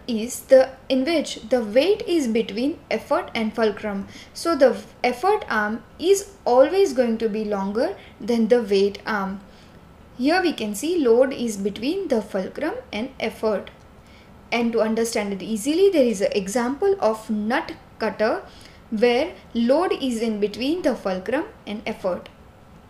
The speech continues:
Next is third order lever, where the effort is between the weight and fulcrum.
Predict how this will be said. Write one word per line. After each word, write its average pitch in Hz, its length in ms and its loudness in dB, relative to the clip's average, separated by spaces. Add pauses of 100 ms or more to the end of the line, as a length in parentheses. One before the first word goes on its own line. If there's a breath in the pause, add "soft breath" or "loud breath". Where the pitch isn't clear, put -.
(1080 loud breath)
Next 359 540 -2
is 254 220 2
third 302 500 -2
order 202 320 0
lever, 202 540 -4 (380 loud breath)
where 240 380 4
the 233 240 0
effort 330 380 -2
is 403 220 4
between 214 480 -2
the 214 100 0
weight 220 460 0
and 208 200 -6
fulcrum. 202 520 -4